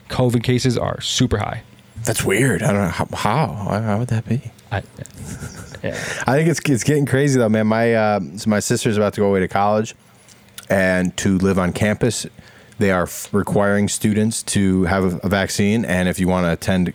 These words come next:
Speaker 2: class in person, you're required to have a vaccine. Uh, y-, and people I know uh, who will re-, remain nameless for anonymity's sake,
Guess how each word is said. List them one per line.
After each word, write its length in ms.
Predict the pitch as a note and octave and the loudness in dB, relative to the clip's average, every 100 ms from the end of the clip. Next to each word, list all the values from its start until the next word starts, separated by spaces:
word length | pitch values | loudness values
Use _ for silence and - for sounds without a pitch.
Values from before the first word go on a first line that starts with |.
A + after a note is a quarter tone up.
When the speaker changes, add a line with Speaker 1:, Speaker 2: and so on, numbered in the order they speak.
| - | -4
Speaker 2:
class 340 | - F#2 - | -2 0 0
in 160 | F#2+ F2+ | -2 -2
person, 420 | - B2 - F#2 | 0 0 2 2
you're 140 | F2+ | 2
required 380 | F2 - F2 E2+ | 0 -2 -2 0
to 60 | E2+ | 0
have 120 | E2+ | 0
a 80 | E2+ | 0
vaccine. 580 | E2 E2 E2+ E2 E2+ - - - - - - | -2 -2 -2 0 0 -2 -12 -20 -20 -20 -4
Uh, 280 | F2 F2 F2 | -2 0 0
y-, 140 | G#2+ F#2 | 0 2
and 180 | F#2+ | 0
people 260 | F2 G#2 G#2 | 0 0 2
I 120 | G2 | 2
know 480 | F#2+ G2+ G#2 G2+ - _ _ - - | 2 2 2 0 -2 _ _ -20 -6
uh, 360 | F2+ F2+ F2 E2+ | -2 0 0 0
who 100 | F#2+ | 2
will 120 | F2+ | 2
re-, 260 | F2 F2+ F2 - | 2 0 -2 -2
remain 460 | F#2+ G2 G2+ G2+ - - | 0 2 2 0 -4 -4
nameless 560 | F#2 F#2 F#2 F2+ F2+ - | 0 2 2 2 0 -4
for 280 | - E2+ D#2 | 0 0 0
anonymity's 580 | F#2+ F2 E2+ E2+ E2 | 0 2 2 2 0
sake, 280 | - F2 - | 0 -2 -2